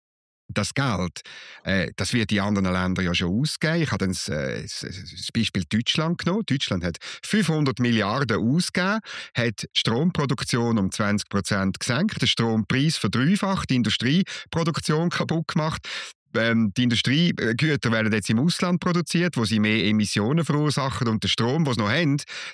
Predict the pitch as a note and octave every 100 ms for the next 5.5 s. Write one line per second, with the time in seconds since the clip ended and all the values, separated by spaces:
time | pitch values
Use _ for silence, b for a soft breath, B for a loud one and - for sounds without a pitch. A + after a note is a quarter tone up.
0 | - A#2 A2 F#2 A2+ A#2 A#2+ B2+ A2 G#2
1 | G#2 A2 G#2 G#2+ E2 G#2+ A2 - F#2+ G#2
2 | - G2 - G#2+ G2+ G#2 F#2+ G2+ G#2 -
3 | F#2 F2 - C3 C3 G#2 G#2 D3+ D3+ F3+
4 | - A#3 F#3+ G2+ F#2 - F#2+ G2+ E2 D#2
5 | - - - C3